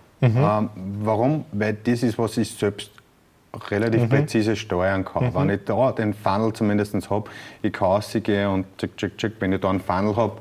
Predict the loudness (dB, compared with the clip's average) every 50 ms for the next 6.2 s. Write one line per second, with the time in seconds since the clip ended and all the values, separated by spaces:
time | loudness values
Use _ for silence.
0 | -8 -2 0 0 2 2 2 0 0 -2 0 0 2 2 2 2 0 0 0 0
1 | 0 0 0 0 -2 -2 -2 -4 -6 -4 -2 -2 -4 -2 -2 -4 -2 0 2 2
2 | 2 0 -2 -2 0 0 0 0 0 0 0 0 2 2 0 0 0 0 0 0
3 | 0 -2 -2 -2 0 2 2 2 2 0 -2 -6 -14 -16 -16 -18 -12 -6 -2 0
4 | 2 2 2 2 2 2 2 2 0 0 0 2 2 2 2 2 2 2 0 0
5 | 2 2 4 4 4 4 2 2 0 0 2 2 4 4 4 4 4 4 4 2
6 | 2 0 -2